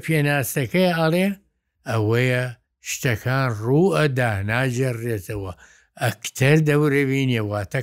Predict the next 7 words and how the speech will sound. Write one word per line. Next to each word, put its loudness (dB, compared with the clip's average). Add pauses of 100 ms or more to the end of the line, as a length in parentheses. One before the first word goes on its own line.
کەسایەتی -2 (100)
هەیە، 0 (680)
ڕۆڵە 0
بینن، 0 (540)
و 2 (560)
ئەمە 0 (400)
لایەنی 2